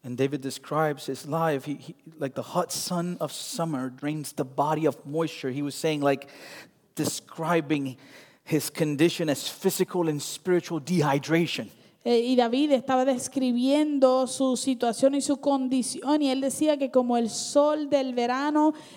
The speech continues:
Speaker 2: eh, drena el cuerpo de, de humedad, así él estaba describiendo su condición física, como deshidratación espiritual.
Speaker 1: He was dying.
Speaker 2: Él se estaba muriendo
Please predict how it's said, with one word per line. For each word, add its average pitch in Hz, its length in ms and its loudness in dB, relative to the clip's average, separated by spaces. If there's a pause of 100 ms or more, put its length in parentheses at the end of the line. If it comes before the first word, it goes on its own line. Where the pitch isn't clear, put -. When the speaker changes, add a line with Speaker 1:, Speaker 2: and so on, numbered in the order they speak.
Speaker 2:
eh, 254 160 4
drena 294 680 2
el 269 200 -2
cuerpo 302 560 2
de, 254 240 0
de 240 180 4
humedad, 247 720 2 (300)
así 302 440 2
él 311 120 4
estaba 277 240 2
describiendo 285 520 2
su 277 160 -2
condición 254 460 0
física, - 720 -2 (680)
como 254 260 4
deshidratación 262 1200 0
espiritual. 202 640 -6 (1700)
Speaker 1:
He 160 120 -6
was 127 140 -4
dying. 123 320 -2 (340)
Speaker 2:
Él 214 100 -12
se 233 120 -4
estaba 208 520 -6
muriendo 196 720 -8